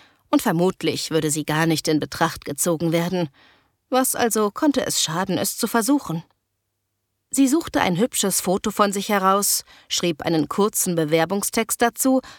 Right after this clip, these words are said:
und sandte alles per Mail an das Sexlabor. In den folgenden Tagen hatte sie so viel um die Ohren, dass sie die Bewerbung wieder vergaß.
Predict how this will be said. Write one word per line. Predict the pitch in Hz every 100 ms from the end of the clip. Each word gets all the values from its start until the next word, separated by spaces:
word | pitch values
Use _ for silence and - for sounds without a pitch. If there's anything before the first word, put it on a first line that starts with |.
| _ _
und | 285 -
sandte | 294 320 - -
alles | 185 226 -
per | - 160
Mail | 151 160 180 180 -
an | 170 151
das | 170 180 -
Sexlabor. | 151 - 165 147 147 156 160 - _ _ _ _ _ _ _ _ _ _
In | 302 285
den | 269
folgenden | - 233 226 185 175
Tagen | 190 196 185 165
hatte | 160 175
sie | 156 156
so | 156 185
viel | - 170
um | - 175
die | 156
Ohren, | - 185 196 208 196 - - -
dass | 277 -
sie | 269
die | 262
Bewerbung | 208 170 185 190 196 202 190
wieder | 165 160
vergaß. | - 180 156 143 - -